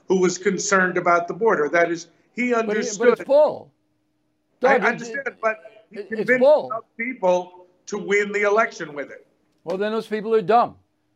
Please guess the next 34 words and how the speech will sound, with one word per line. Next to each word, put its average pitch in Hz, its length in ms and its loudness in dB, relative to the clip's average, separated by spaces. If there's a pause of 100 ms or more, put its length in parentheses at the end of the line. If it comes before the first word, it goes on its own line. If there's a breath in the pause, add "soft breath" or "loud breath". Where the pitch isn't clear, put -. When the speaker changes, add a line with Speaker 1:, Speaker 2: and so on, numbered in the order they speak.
(300)
Speaker 1:
They 160 100 2
Speaker 2:
Kelly's 220 140 4
Speaker 1:
may 220 60 4
Speaker 2:
done 180 120 0
Speaker 1:
be, 185 320 -4
Speaker 2:
absolutely 226 800 -2
Speaker 1:
but 175 80 -6
he 175 60 -4
Speaker 2:
nothing. 214 280 4
Speaker 1:
understood 202 680 0 (380)
he 214 160 -6
could 233 280 -2
not 220 300 0
run 190 280 -2 (360)
as 175 180 -8
a 180 80 -4
mainstream 175 640 -10
Democrat. 135 460 -12 (380)
Speaker 2:
Okay. 160 340 -2 (260)
You 190 120 -6
can 208 140 -2
run, 269 200 2
like, 220 280 2
uh, 185 220 -8 (120)
you 220 120 -8
know, 196 120 -2
I, 220 360 -2
I 254 60 0
can 220 180 -4
run 202 320 2
as, 160 480 0
uh, 156 580 -2 (260)
you 170 160 -8
know, 147 380 -6